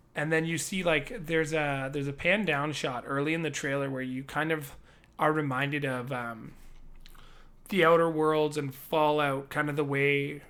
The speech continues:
um, the Brotherhood of Steel kind of has that, um, like, they're, like, really grungy bases.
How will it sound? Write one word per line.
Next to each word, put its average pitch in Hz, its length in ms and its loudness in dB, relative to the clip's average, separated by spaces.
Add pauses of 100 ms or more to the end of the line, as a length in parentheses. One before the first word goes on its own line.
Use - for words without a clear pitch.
um, 127 480 -10 (1400)
the 180 60 -6
Brotherhood 160 400 4
of 143 100 -2
Steel 151 480 0
kind 143 260 -4
of 139 80 -2
has 151 300 0
that, 143 260 2
um, 127 320 -4
like, 139 180 -6
they're, 143 260 -4
like, 139 180 -4
really 147 320 -2
grungy 143 500 -2
bases. 139 580 -6